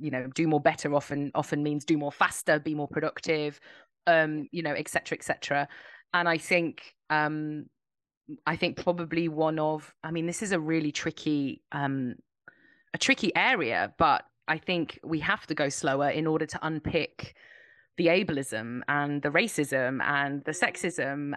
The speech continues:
and the, um, all of the different types of prejudice that are baked into the very structures in which we work. And I think evaluation is weirdly, <laughs> it's going off on, like, you know, about capitalism, white supremacy,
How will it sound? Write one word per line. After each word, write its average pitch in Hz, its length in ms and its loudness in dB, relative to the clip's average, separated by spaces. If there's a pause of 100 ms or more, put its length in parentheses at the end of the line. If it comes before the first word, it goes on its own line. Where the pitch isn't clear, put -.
and 143 540 -2 (140)
the, 147 580 0
um, 143 540 0 (100)
all 202 240 2
of 175 100 -2
the 165 60 0
different - 300 -2
types - 240 -4
of 147 100 -8
prejudice 143 580 -2
that 147 260 4
are 143 280 2
baked 160 400 0
into 156 480 -4
the 143 100 -4
very 139 280 0
structures 147 760 -4
in 165 200 0
which - 500 0 (380)
we 165 220 2
work. 202 480 2 (640)
And 190 100 2
I 196 60 4
think 185 220 -2
evaluation 175 840 2 (100)
is 156 420 0 (100)
weirdly, 156 840 2 (320)
<laughs> - 640 0
it's 160 120 -10
going 185 220 4
off 175 140 2
on, 160 80 2
like, 156 220 2
you 135 80 -2
know, 143 160 2
about 147 240 0
capitalism, 151 500 -4
white 151 160 2
supremacy, 156 320 -4